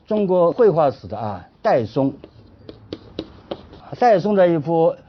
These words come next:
斗牛图，两个牛像斗啊。呃，这个斗牛图呢，他到了那个黄梅天要晒了，不然要霉掉了，所以要保养好，他拿出来晒了。而且他是用锦缎包好的，哎呀，非常的仔细，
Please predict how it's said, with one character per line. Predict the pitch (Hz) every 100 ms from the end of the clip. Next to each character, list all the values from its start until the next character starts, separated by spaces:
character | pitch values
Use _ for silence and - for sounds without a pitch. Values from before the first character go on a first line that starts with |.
| - -
斗 | 330
牛 | 202 190
图， | 147 139 175 - _ _ _ _ -
两 | 175 196
个 | 220
牛 | 208
像 | 214 196
斗 | 175 269
啊。 | 131 - _ _ _ _ -
呃， | 247
这 | 240
个 | 285
斗 | 240 339
牛 | 302 302
图 | 226 285
呢， | 285 277 208 _ _ _ _ _ _ -
他 | 294 285
到 | 294 285
了 | 277 262
那 | 240
个 | 254 247 240
黄 | 233 262 285
梅 | 269
天 | 262 262
要 | 269 247
晒 | - 320 277
了， | 208 147 _ _ _
不 | 277
然 | 262 262
要 | 254
霉 | 202 139 208
掉 | 262 254
了， | 202 170 160
所 | 220
以 |
要 | 254
保 | 190 170 196
养 | 233 170
好， | 165 156
他 | 220
拿 | 180 214
出 | 220
来 | 214
晒 | - 277 233
了。 | 190 - _ - -
而 | 196
且 | 185
他 | 247 233
是 | 233
用 | 233 240
锦 | - 202 139 151
缎 | 254 185
包 | 285 285
好 | 156 117
的， | 113 -
哎 | 160 165
呀， | 139 120
非 | - 247 247
常 | 190 170
的 |
仔 | 147 117
细， | 156